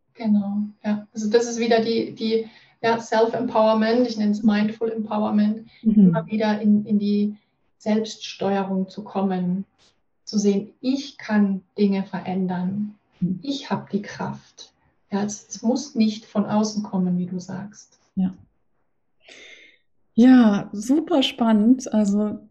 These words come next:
Speaker 2: ich habe mich jetzt riesig gefreut, dass wir darüber gesprochen haben. Und ich merke, wir, wir hätten,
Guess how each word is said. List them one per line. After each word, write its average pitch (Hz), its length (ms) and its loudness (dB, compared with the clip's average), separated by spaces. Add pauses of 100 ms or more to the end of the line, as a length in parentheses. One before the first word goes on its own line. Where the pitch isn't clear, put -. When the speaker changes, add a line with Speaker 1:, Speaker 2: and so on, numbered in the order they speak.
(160)
Speaker 2:
ich - 300 -14 (200)
habe 247 180 4
mich 254 200 4
jetzt 240 300 -2
riesig 320 280 4
gefreut, 220 440 0
dass 190 140 -2
wir 214 60 2
darüber 196 320 2
gesprochen 202 560 2
haben. 208 200 2
Und 214 100 2
ich 214 140 6
merke, 262 300 8
wir, 240 340 2
wir 247 120 8
hätten, 285 380 6